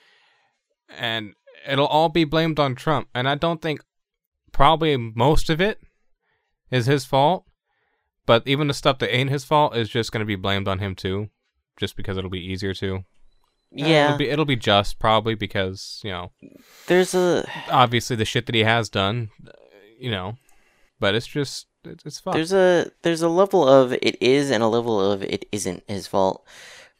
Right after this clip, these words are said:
Speaker 2: 'Cause there's a certain level of, yeah, he kinda incited that, but there's also the level of, well, <sighs> I don't know if he knew everything that was gonna happen.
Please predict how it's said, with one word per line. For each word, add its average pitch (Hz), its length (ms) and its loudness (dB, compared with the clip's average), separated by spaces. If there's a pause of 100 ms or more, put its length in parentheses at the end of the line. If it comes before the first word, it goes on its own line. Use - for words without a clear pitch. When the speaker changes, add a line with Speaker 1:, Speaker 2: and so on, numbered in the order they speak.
Speaker 2:
'Cause 117 560 0 (580)
there's - 720 0 (280)
a 139 80 -4
certain 143 380 0
level 139 280 4
of, 113 300 4 (380)
yeah, 151 160 2
he 147 160 -6
kinda 220 600 4
incited 127 600 0
that, 214 360 2
but 139 100 -2
there's 147 200 0
also 151 360 0
the 131 160 2
level 123 320 2
of, 113 500 0 (1160)
well, 151 600 4
<sighs> - 540 -8
I 147 80 4
don't 220 200 2
know 214 360 0 (140)
if 143 140 -6
he 156 160 -2
knew 131 480 0 (640)
everything 113 480 0
that 104 100 0
was 98 100 -6
gonna - 200 -4
happen. - 420 -12